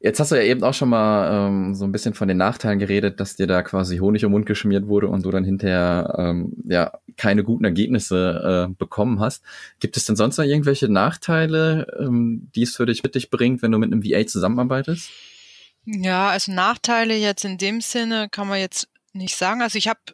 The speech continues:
Speaker 2: schon ein paar negative Erfahrungen gemacht, die ich jetzt an der Stelle ja einfach mal erzählen kann, da vielleicht auch andere dann draus lernen. Also tatsächlich hab ich auch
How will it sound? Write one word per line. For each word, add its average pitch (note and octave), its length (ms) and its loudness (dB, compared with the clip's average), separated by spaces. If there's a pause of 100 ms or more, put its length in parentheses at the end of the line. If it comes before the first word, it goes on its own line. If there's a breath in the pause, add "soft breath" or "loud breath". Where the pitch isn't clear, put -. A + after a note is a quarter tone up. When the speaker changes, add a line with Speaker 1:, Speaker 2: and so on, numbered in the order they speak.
Speaker 2:
schon G#3 260 0
ein G3 60 -6
paar G3 180 -2
negative G3+ 580 -2
Erfahrungen F#3 520 0
gemacht, A3 300 -2
die A3+ 40 0
ich F#3+ 120 -4
jetzt F3+ 160 -6
an F3+ 100 -2
der F3 140 0
Stelle F3 280 0
ja E3+ 120 2
einfach E3+ 240 -4
mal E3+ 100 -4
erzählen G3+ 420 -2
kann, A#3+ 260 0 (600 loud breath)
da F3 380 2 (160)
vielleicht F#3 340 -4
auch D#3+ 200 -6
andere G#3+ 360 -4
dann G#3+ 240 -2
draus F3+ 380 0
lernen. F#3+ 500 0
Also G3+ 240 -2
tatsächlich G3 720 -2
hab G3+ 140 0
ich - 160 -4
auch F3+ 360 0